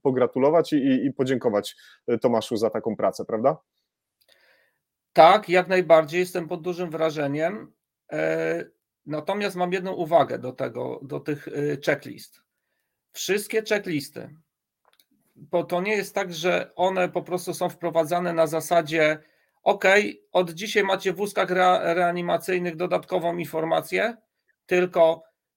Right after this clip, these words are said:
Speaker 2: trzeba, wprowadzając checklistę, musimy mieć też sop, czyli, y, procedurę operacyjną, czyli musi być jakiś dokument, który je-, dokładnie rozpisuje,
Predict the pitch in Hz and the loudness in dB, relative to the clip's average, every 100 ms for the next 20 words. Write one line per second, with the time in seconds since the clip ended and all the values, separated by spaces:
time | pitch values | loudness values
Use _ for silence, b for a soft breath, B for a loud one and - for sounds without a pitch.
0 | _ - - 196 175 165 160 - - - | _ -10 -2 -2 2 4 4 0 -14 -10
1 | 165 160 165 185 185 180 - 175 - 160 | -2 0 2 0 -2 -4 -8 -10 -8 -10
2 | 151 - 170 208 - - 160 170 185 180 | -6 0 0 0 -8 -12 -10 -6 -4 -4
3 | 175 175 165 - _ 160 151 - _ _ | -4 -4 -6 -12 _ -2 -2 -6 _ _
4 | - - - - 170 - 170 - 170 160 | -20 -20 -2 4 4 2 -18 -8 -6 -4
5 | 165 165 147 156 151 147 - 165 175 160 | -6 -6 -2 0 0 -4 -6 -4 -2 0
6 | 160 156 156 160 156 151 151 143 156 208 | 0 0 -2 0 0 -2 -4 -2 -2 -4
7 | - _ _ - 151 156 175 180 170 160 | -12 _ _ -8 -4 -2 -4 -4 -6 -4
8 | 165 165 160 143 156 202 185 143 135 - | -2 -4 -4 -2 0 0 0 0 -2 -10
9 | _ - 160 165 165 156 165 185 185 180 | _ -8 -4 -2 -4 -4 0 4 4 4
10 | 165 160 - 170 - 196 175 180 | -2 -4 -6 -10 -4 -2 0 -2